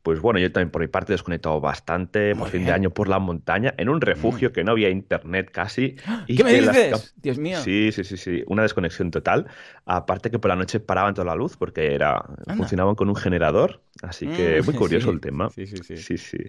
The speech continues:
Speaker 1: Y nada, las campanadas que salió un cocinero con una pedazo
Speaker 2: Oh, yo
Speaker 1: cacerola.
Speaker 2: también he hecho de estas. <laughs> Sí,
Speaker 1: Muy,
Speaker 2: sí.
Speaker 1: muy, muy divertido. Y,
Speaker 2: Qué guay,
Speaker 1: y
Speaker 2: qué
Speaker 1: nada,
Speaker 2: guay.
Speaker 1: pero antes sí que estuve, estuve en Barcelona el día
Speaker 2: Ujú.
Speaker 1: veintisiete, en el meetup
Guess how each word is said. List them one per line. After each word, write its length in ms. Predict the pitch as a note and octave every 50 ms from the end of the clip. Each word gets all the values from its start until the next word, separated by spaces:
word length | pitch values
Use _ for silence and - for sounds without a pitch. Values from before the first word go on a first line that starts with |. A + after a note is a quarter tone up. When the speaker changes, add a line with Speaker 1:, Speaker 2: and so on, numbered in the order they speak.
| - - - - - - _ -
Speaker 1:
Y 120 | F2+ F2+
nada, 220 | F2 F2+ F2 F2 F2
las 100 | E2+ E2+
campanadas 540 | E2+ F2+ F2 E2+ F#2 F2 E2+ F2 F#2+ - -
que 140 | - F#2+ F2+
salió 240 | - - F2 F2 F2+
un 80 | F2+
cocinero 560 | F2+ - - G2 F#2 - F#2 F2 E2+ E2+ F2 -
con 140 | - E2+ D#2+
una 180 | D#2 D#2 -
pedazo 440 | - - E2+ E2 F2 - - F2 E2+
Speaker 2:
Oh, 60 | E2
yo 480 | - - - - _ - - - F#3+ G3+
Speaker 1:
cacerola. 260 | G#3 - - F#2 - G#3
Speaker 2:
también 200 | A3 A3+ A3 G#3+
he 40 |
hecho 180 | G#3+ G3+ G#3+ F#3+
de 80 | F3+ F#3
estas. 300 | E3 - E3+ D#3+ D#3 - - - - - -
<laughs> 500 | C3 - - E3 - _ - - - -
Sí, 340 | F#3+ A3 A3 A3+ - E3+ - -
Speaker 1:
Muy, 240 | - A2 A2 A2 -
Speaker 2:
sí. 100 | D3 -
Speaker 1:
muy, 300 | A2+ A#2 A#2+ A#2+ - - -
muy 240 | F#2 A2 A2 A2 G#2
divertido. 640 | G2 F#2 F2 E2 - - - C2+ A#1 G#1+ A#1 - - - _ _ _ - - _ -
Y, 260 | - F#2 F2+ F2 E2+
Speaker 2:
Qué 120 | E2 - C3+
guay, 160 | B2+ - -
Speaker 1:
y 40 | D#2+
Speaker 2:
qué 60 | D2+
Speaker 1:
nada, 140 | D2 D2+ -
Speaker 2:
guay. 60 | G2
Speaker 1:
pero 140 | - G2+ G2+
antes 560 | G#2+ G#2 G2+ - G#2 G#2+ G#2 G#2 - - - -
sí 180 | - - F#2
que 100 | - -
estuve, 380 | F2 - - F2 E2+ E2 E2 - -
estuve 200 | - - G2+ F#2
en 80 | F2+
Barcelona 500 | E2+ F2 - - - E2 G#2 C#3+ F3+ D#3+
el 80 | C3 G#2
día 100 | G2+ F#2+
Speaker 2:
Ujú. 100 | F2 F2+
Speaker 1:
veintisiete, 540 | F2 - G#2 C3 - - G#2 G#2+ - B2+ B2+
en 160 | A#2+ G2 C#2
el 100 | C#2+ D#2
meetup 380 | E2 F2+ E2+ - F2+ - -